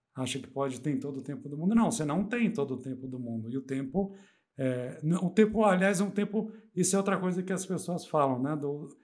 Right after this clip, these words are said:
a vida passa rápido, né? A vida passa, passa rápido. Ou, ou, ou, ou quem tem filho, né? Tem filho,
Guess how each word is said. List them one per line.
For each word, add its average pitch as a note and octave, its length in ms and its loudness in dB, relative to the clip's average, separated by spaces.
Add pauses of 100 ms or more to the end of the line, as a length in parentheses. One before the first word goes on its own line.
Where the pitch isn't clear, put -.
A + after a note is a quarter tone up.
(180)
a C#3+ 80 0
vida E3+ 280 4
passa - 360 0
rápido, C3 580 -4
né? D3 120 -6
A E3 60 -6
vida D#3 240 -10
passa, D#3+ 380 -8
passa C#3 300 -6
rápido. B2+ 500 0
Ou, D3 160 -6
ou, C3 280 -14
ou, C#3+ 200 -12 (1120)
ou C#3+ 120 8
quem E3 160 6
tem D#3+ 220 0
filho, D#3 460 2
né? D#3 240 0
Tem C3+ 200 -6
filho, D#3+ 220 -6